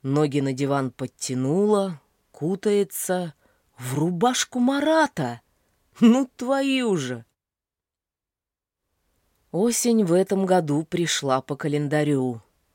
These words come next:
В гаражах уже довольно прохладно, особенно когда нет солнца. Для отопления вроде рано ещё, достаточно что-то накинуть на себя.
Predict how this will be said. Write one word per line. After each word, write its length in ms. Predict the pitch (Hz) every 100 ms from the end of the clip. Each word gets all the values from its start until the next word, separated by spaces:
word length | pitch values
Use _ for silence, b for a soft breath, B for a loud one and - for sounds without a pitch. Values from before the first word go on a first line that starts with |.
| _ _
В 140 | 127 131
гаражах 540 | 151 147 143 160 -
уже 200 | 143 143
довольно 420 | 143 143 156 147
прохладно, 840 | - 151 151 170 190 208 143 120 117 _ _ _ _ -
особенно 460 | 196 - 240 233 233
когда 320 | 226 190 226
нет 240 | 214 208
солнца. 840 | - - 165 151 135 - 120 120 123 _ _ _ _ _ _ _
Для 240 | 127 139
отопления 600 | 139 147 165 170 175 139
вроде 360 | 135 143 151 139
рано 420 | 135 147 196 190
ещё, 500 | 147 - - 123 117 _ _ _ _ _
достаточно 880 | 156 165 - - 285 285 - 180 175
что-то 540 | - - _ 269 262
накинуть 600 | 196 151 - 170 175 160
на 140 | 151 147
себя. 600 | - 151 135 127 123